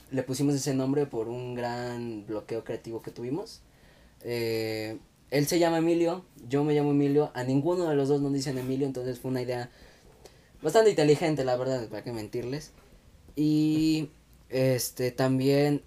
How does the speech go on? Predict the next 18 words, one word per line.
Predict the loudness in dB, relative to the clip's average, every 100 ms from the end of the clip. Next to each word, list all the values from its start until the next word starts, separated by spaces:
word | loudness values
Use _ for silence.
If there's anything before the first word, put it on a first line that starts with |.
| -2
algo | 0 2 2
curioso | 2 4 2 2 -6 -6
que | -10 -8
no | -6
muchos | -8 -8 -6
saben | -4 -4 -6
es | -10
que | -6 -6 -4
él | -6 -8
y | -6
yo | -4
estuvimos | -4 -6 -6 -6 -8
peleados | -6 -4 -4 -4 -8
como | -12 -12
por | -12 -10
dos | -6
años, | -6 -6 -8
¿no? | -12